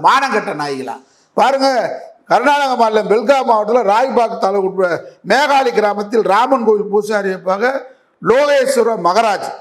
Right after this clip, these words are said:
இவர் பதினேழு வயது சிறுமி ஒருவரை வீட்டில் கொண்டு சென்று இறக்கி விடுகிறேன், லிப்ட் வா. லிப்ட்லாம் கேட்டு சாமியார் பின்னாடி போயிடாதீங்க, பூணல் போட்டிருப்பான். யார் அந்த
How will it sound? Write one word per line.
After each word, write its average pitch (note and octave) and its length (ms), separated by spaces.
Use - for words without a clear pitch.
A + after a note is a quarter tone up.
இவர் G3+ 160
பதினேழு C4+ 420
வயது G#3+ 260
சிறுமி B3+ 300
ஒருவரை G#3 200
வீட்டில் A3+ 420
கொண்டு F3+ 260
சென்று D#3 220
இறக்கி G#3 280
விடுகிறேன், E3+ 360
லிப்ட் A#3+ 320
வா. F3 120
லிப்ட்லாம் B3+ 400
கேட்டு A#3 260
சாமியார் B3+ 320
பின்னாடி A#3+ 280
போயிடாதீங்க, A#3+ 480
பூணல் B3 300
போட்டிருப்பான். A#3+ 560
யார் C#4+ 320
அந்த D4+ 140